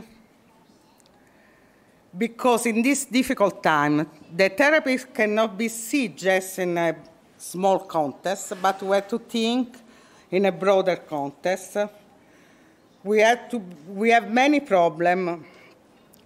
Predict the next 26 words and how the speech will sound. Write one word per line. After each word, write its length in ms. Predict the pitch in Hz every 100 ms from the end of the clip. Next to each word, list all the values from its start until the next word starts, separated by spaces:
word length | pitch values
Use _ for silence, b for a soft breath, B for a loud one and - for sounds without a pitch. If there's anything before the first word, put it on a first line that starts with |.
| -
and 160 | 175 190
that 140 | 185
they 100 | 180
are 180 | 196 180
not 440 | 196 220 269 180
just 380 | 175 208 - -
regarding 920 | 180 175 185 190 202 180 214 220 214 -
our 320 | 185 180 180
private 480 | - 175 156 156 -
practice. 760 | 135 120 - 113 - - - - b b b b b b 156
They 600 | 196 214 214 208 170 170
do 300 | 208 220 226 180
with 260 | 208 160
the, 960 | 180 175 165 - - 151 151 147 139 131
uh, 0 | - b b b b _ - b b b b
they 80 | 196
are 80 | 202
characterized 1200 | 202 208 208 214 220 196 196 - 214 208 208 180
with 480 | 190 190 202 - -
problems 720 | 277 311 196 165 156 160 156
that 200 | 170 180
are 120 | 170
characterized 920 | - 175 175 180 175 170 185 190 185
by 140 | 170 175
democracy 720 | 170 175 175 190 185 - 151
deficit. 840 | 147 175 170 220 - 240 240